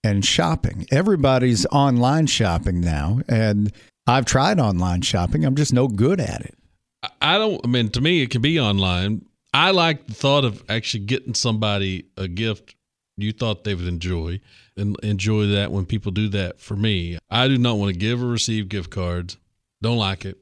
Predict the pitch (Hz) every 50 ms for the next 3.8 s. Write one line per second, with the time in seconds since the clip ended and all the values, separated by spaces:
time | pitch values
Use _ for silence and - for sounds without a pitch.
0 | _ - 98 110 110 87 107 107 110 113 110 107 104 101 101 101 92 98 98 78
1 | 87 101 104 95 92 92 87 80 80 85 87 - - _ _ _ - - - _
2 | _ - - - _ _ - 127 120 117 107 101 98 95 82 - _ _ - 147
3 | 143 139 131 143 135 - - 131 117 - - 107 98 101 104